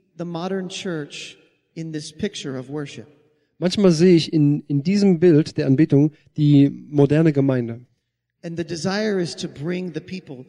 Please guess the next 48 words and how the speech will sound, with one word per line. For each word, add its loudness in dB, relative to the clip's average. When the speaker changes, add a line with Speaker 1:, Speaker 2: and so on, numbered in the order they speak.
Speaker 1:
to -16
the -10
presence -14
of -20
God. -20
Speaker 2:
Und -2
der 0
Wunsch 2
des -8
Anbeters -2
ist -4
ja, 0
das -8
Volk 2
Gottes 0
in -2
die 0
Gegenwart -4
Gottes -6
zu -4
bringen. -16
Speaker 1:
But -20
the -4
way -2
they -4
have -10
to -16
do -10
it -8
is -18
like -14
this. -12
Speaker 2:
Aber 0
wie 6
sie 2
es 0
machen 2
müssen, -2
sieht -4
folgendermaßen -4
aus. -14
Speaker 1:
They -14
take -10
the -10
horse -6
of -10
the -6
people. -8